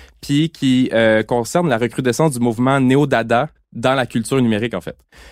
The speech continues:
Puis, euh, tu sais, néo-dada, c'est, euh, le dadaïsme, plutôt, c'est apparu, euh, suite à la Première Guerre mondiale. Il y avait un déchan-,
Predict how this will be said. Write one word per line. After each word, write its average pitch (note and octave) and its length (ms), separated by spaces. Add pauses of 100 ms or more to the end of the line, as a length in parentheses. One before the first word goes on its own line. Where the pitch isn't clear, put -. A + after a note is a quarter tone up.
(140)
Puis, D3 380
euh, A2 360
tu - 80
sais, B2+ 80
néo-dada, A2+ 840
c'est, - 120
euh, A#2 240
le A#2 160
dadaïsme, A#2 500
plutôt, - 220
c'est - 180
apparu, A2+ 600
euh, G2+ 240
suite - 200
à A2+ 40
la F#2+ 80
Première A2 360
Guerre A2+ 140
mondiale. A2+ 440
Il - 20
y - 20
avait G2 120
un G2+ 40
déchan-, G#2 300